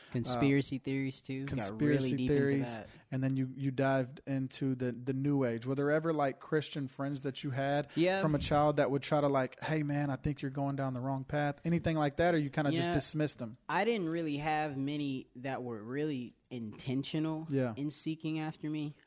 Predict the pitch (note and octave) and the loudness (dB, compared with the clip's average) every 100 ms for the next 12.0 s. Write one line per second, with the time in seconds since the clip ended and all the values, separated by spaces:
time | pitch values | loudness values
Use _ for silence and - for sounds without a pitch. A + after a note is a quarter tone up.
0 | - A#2 A#2 G#2+ G#2 - _ _ _ _ | -12 -8 -8 -8 -12 -16 _ _ _ _
1 | _ - G3+ F#3 - - D3+ E3+ D3+ A#2+ | _ -2 2 2 -2 -8 -4 -2 -2 -4
2 | G#2+ C3 C#3+ D3 C#3 D3 C#3+ D3 C#3 D#3 | -4 -2 0 0 -2 -4 -6 -4 -4 -4
3 | D3+ - D3+ C#3 A#2+ B2+ C3 C3 B2 A#2 | -4 -4 -6 -4 -4 -4 -2 -2 -2 -4
4 | A2+ G#2+ G#2+ G2+ F#2+ G#2+ A#2 C3+ - A#2 | -4 -4 -4 -6 -6 -6 -4 -4 -4 -4
5 | A2 A2 G#2+ - A#2+ A2+ G#2+ - _ _ | -4 -4 -6 -8 -6 -6 -10 -14 _ _
6 | _ _ - A2+ A2+ A2 B2 C3+ D#3 C#3+ | _ _ -10 -6 -4 -2 0 2 2 2
7 | C3 C#3+ A#2+ G#2+ G#2 A#2+ B2 C3+ B2+ B2 | 0 -2 -4 -8 -4 0 2 2 0 0
8 | A#2+ - A2 G#2+ A2 A#2 A2+ G#2+ A2+ G#2+ | -4 -6 -8 -6 -6 -6 -6 -6 -6 -6
9 | G#2 G#2 G#2+ G#2 G#2 - _ - A#2 - | -6 -4 -6 -6 -8 -14 _ -10 -10 -10
10 | A#2 A2 A2+ G#2 G#2+ F#2+ G#2 - _ - | -10 -10 -10 -10 -12 -12 -12 -14 _ -16
11 | G2+ G2 G2+ F#2+ - - A#2+ B2+ - F#2 | -12 -12 -12 -16 -12 -8 -8 -8 -10 -14